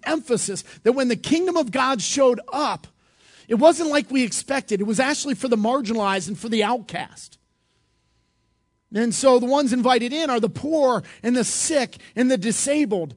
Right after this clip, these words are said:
and then the marginalized of their society, the women and the children and the widows, the sinners and the prostitutes and the thieves and the traitors. They're all welcomed in. But you gotta understand, those are the ones that the Pharisees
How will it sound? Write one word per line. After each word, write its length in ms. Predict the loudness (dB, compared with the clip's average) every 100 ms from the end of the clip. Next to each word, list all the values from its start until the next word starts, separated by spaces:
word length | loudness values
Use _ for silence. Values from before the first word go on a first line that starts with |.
| _ -20 0
and 140 | 2
then 120 | 4
the 100 | 2
marginalized 680 | 4 2 2 0 0 0 0
of 80 | 0
their 140 | -2
society, 600 | 0 -4 -4 -2 0 0
the 120 | 0 0
women 460 | 0 0 0 -2
and 140 | -2 -4
the 60 |
children 480 | -4 -4 -2 -2 -2
and 140 | -2
the 40 | -4
widows, 600 | -2 0 0 0 -8 -18 _ _ _ -18 -4
the 120 | -2
sinners 560 | -2 -4 -2 -2 -4
and 80 | -4
the 80 | -6
prostitutes 800 | -4 -2 -2 -2 -8 -8 -8 -10 -20 -6
and 100 | -2
the 80 | -2
thieves 480 | -2 -2 0 -2 -2
and 100 | -4
the 60 |
traitors. 440 | -4 -4 -4 -4 -4
They're 180 | -6
all 380 | -6 2 4 6
welcomed 420 | 4 -2 -2 -4
in. 260 | -4 -6 -8 -20 _ _ -20 -8
But 160 | -4
you 80 | 0
gotta 180 | 2 0
understand, 720 | 0 -4 -4 -4 -4 -4 -6 -10
those 340 | 4 6 6 2
are 80 | -2
the 60 |
ones 300 | 0 0 -2
that 100 | -6
the 80 | -8
Pharisees 720 | -6 -4 -2 0 0 0 -2